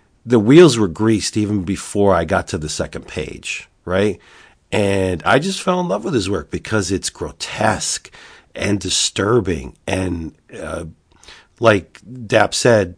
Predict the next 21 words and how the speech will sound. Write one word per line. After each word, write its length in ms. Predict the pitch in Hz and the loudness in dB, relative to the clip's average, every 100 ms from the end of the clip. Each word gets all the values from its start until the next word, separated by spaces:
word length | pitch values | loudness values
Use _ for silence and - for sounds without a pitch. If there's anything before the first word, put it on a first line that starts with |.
| - | -18
lots 800 | - - - - 120 131 151 151 | -20 -20 -12 0 6 8 6 4
of 160 | 95 - | -4 -4
odd 380 | - 104 101 98 | 0 2 2 2
angles, 560 | 95 101 90 - - - | 0 -2 -4 -8 -12 -8
just 280 | 98 - - | -6 -6 -10
crazy 1080 | - - 139 160 202 185 120 80 78 78 76 _ _ _ | -20 -16 -8 -2 0 2 0 -2 -6 -8 -14 _ _ _
manipulation 840 | - 104 110 - 98 95 95 - 82 | -4 0 0 0 0 0 0 -4 -6
of 100 | - | -4
shapes. 520 | - 98 95 - - | -4 -2 -4 -6 -14
And 80 | - | -12
it's 120 | - | -12
like, 140 | - | -12
wow, 560 | - - - - - - - - - _ - _ | -14 -12 -6 -6 -6 -14 -18 -20 -20 _ -20 _
this 180 | 135 139 | -8 -2
guy's 240 | 110 85 | -2 -2
amazing. 640 | 78 69 78 80 82 69 71 _ - | -4 -6 -4 -4 -6 -10 -16 _ -12
Uh, 260 | 113 92 110 | -10 -6 -6
but 260 | 104 135 | 0 4
in 120 | 135 | 4
a 80 | 123 | 4
very, 640 | 113 120 127 123 117 104 | 2 4 6 6 4 2